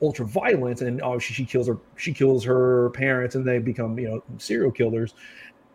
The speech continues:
It doesn't go too deep into it. It still has, it still has themes to it. It's still like, this is a reason why. This is how, this is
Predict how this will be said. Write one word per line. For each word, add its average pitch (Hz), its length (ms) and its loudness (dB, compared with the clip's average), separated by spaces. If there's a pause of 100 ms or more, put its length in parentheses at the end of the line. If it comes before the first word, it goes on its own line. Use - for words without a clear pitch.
It 190 100 0
doesn't 190 260 2
go 170 140 8
too 160 200 0
deep 175 280 0
into 127 240 -2
it. - 100 -2
It 147 100 2
still 185 220 6
has, 147 340 -2 (400)
it 151 200 0
still 180 180 -2
has 139 240 -2
themes 156 560 -4
to 107 220 -6
it. 110 80 -10
It's 143 120 -4
still 156 200 2
like, 117 180 0
this 151 160 -4
is 131 120 -2
a 127 60 0
reason 127 520 -4
why. 120 300 -4
This 127 220 0
is 135 140 -2 (320)
how, 131 400 0 (180)
this 156 220 2
is 135 240 2